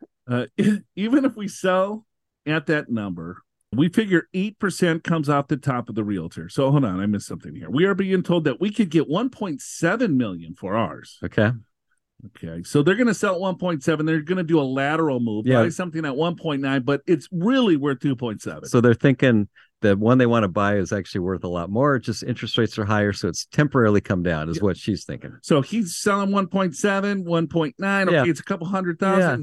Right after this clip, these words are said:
Speaker 1: no biggie.
Speaker 2: Sure, sure.
Speaker 1: But the biggest thing is that, hey, you know, we got, oh, a little higher interest rate.
Speaker 2: Much
Speaker 1: And so
Speaker 2: higher.
Speaker 1: that monthly nut is gonna kill us potentially.
Speaker 2: So now we're gonna add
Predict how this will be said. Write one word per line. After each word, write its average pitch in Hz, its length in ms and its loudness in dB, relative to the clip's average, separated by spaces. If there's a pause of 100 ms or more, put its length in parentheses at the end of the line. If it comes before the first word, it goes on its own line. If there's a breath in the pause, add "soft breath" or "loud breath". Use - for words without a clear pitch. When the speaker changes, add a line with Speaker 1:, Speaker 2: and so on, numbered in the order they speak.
Speaker 1:
no 165 60 2
biggie. 196 520 -4
Speaker 2:
Sure, 175 160 -2
sure. 101 400 0
Speaker 1:
But 180 220 0
the 180 100 -2
biggest 269 500 -2
thing 151 220 0
is 143 160 -2
that, 143 340 -2
hey, 139 480 -2
you 120 140 0
know, 123 160 2
we 120 140 0
got, 139 420 -4 (640)
oh, 151 360 0
a 95 120 -10
little 131 220 -2
higher 151 260 -4
interest 120 380 -6
rate. 107 160 0
Speaker 2:
Much 110 140 6
Speaker 1:
And 120 60 2
so 117 120 0
Speaker 2:
higher. 90 140 -2
Speaker 1:
that 143 120 -2
monthly 165 380 -2
nut 139 240 0
is 120 120 -4
gonna 127 220 -4
kill 123 240 -2
us 104 140 -4
potentially. 95 600 -8
Speaker 2:
So 104 100 0
now 101 160 6
we're 104 80 6
gonna 95 140 4
add 95 260 2